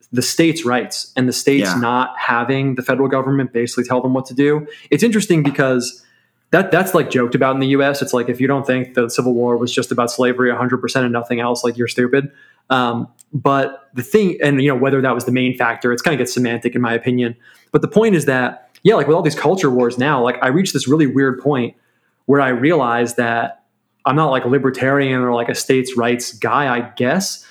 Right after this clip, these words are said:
Speaker 1: But even when I was younger, I was like, "Wait, the states are supposed to be deciding these issues?" And that would solve so many things. Like, if people in California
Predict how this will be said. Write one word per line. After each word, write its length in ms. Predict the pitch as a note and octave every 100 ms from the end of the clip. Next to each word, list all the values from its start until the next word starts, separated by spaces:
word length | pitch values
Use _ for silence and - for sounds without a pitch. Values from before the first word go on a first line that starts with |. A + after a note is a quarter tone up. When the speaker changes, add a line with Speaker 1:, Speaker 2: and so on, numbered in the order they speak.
| _
Speaker 1:
But 80 | D#3+
even 160 | G3+
when 20 | F#3+
I 60 |
was 100 | D#3+
younger, 300 | C#3 G3+ D#3
I 80 | C3
was 140 | B2+
like, 120 | C3+ B2
"Wait, 340 | B2 D#3+ -
the 60 | B2+
states 400 | - D#3 G3+ -
are 60 |
supposed 300 | - D3+ D3
to 40 | C#3
be 80 |
deciding 380 | B2 A#2+ C3 C3
these 160 | B2 A#2+
issues?" 500 | A#2 - E3+ F#3+ F#3+ - -
And 100 | C#3+
that 140 | G#3
would 100 | A#3+
solve 300 | - A3 E3+
so 200 | - C#3+
many 220 | E3+ E3
things. 500 | B2+ E3+ A#2+ - - _
Like, 140 | C#3
if 80 | C#3+
people 180 | G3+ G#3
in 80 | D#3
California 760 | - D#3 B2+ D3+ F3 B2 A#2+